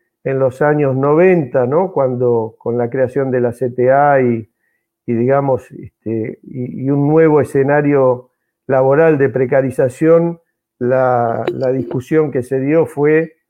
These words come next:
que todos los compañeros, incluso aquellos que estaban en, en condición de factureros,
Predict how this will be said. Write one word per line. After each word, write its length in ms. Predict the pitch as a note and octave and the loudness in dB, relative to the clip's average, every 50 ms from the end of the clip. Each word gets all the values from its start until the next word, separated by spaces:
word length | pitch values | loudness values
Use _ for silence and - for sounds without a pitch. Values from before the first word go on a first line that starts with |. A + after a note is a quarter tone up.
| _ _ _ _ _ _ _ _ _ | _ _ _ _ _ _ _ _ _
que 140 | - C3+ B2 | -6 -6 -6
todos 360 | - - F#3 F3+ E3+ D#3+ D3 | -2 0 2 2 4 4 2
los 140 | C#3 B2+ - | 0 0 -2
compañeros, 720 | C#3+ C#3 C3+ C3 C#3+ C#3+ D3 F3 F#3 F3 D#3+ C3+ A#2+ - | -2 -4 0 0 0 0 2 2 0 0 0 -2 -2 -4
incluso 400 | B2+ A#2+ B2+ C#3 C#3 B2+ - C3 | -8 -6 -4 -6 -4 -2 -2 -2
aquellos 640 | C3 - - D#3+ D#3+ D#3 C#3+ C#3 C3+ B2 A#2+ - _ _ | -2 -2 -2 -2 0 0 0 0 -2 -2 -4 -6 _ _
que 80 | - A2+ | -16 -10
estaban 320 | - C#3 C3+ C#3 C3+ B2+ | -6 -4 -2 -2 -2 -4
en, 120 | A#2+ A2+ - _ | -6 -8 -10 _
en 160 | - B2+ A#2+ A#2 | -16 -14 -10 -8
condición 480 | - B2 A#2+ A#2+ A#2 - D3+ C#3+ C#3 | -6 -4 -4 -6 -6 -6 -6 -4 -4
de 100 | B2+ A#2+ | -4 -4
factureros, 920 | - B2+ A#2 G#2+ - B2 B2 C#3+ C#3+ D3 D3 C#3+ C#3 C3 B2 B2 - _ | -4 -4 -6 -6 -4 -4 -2 0 2 2 4 4 4 2 2 0 -2 _